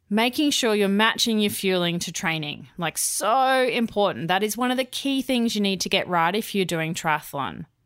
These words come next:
before you start taking pills and potions and worrying about the latest supplement craze.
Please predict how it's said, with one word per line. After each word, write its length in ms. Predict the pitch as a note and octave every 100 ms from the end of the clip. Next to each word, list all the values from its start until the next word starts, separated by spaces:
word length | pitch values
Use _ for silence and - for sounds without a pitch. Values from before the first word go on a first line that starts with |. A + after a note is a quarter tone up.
| _
before 480 | G#3 G#3 C4+ C#4 C4+
you 140 | C4
start 340 | B3+ A3+ G3 F#3
taking 400 | G3 G3 G#3 G3+
pills 380 | G3 F#3 F#3 F#3+
and 120 | F#3
potions 580 | - E3 - F3+ F#3 G3
and 200 | F#3+ G#3
worrying 340 | C4+ D#4 D4
about 260 | G#3 F3+ F#3
the 100 | F3+
latest 340 | E3+ E3+ -
supplement 420 | G3+ - F#3 -
craze. 520 | - C#3 - - -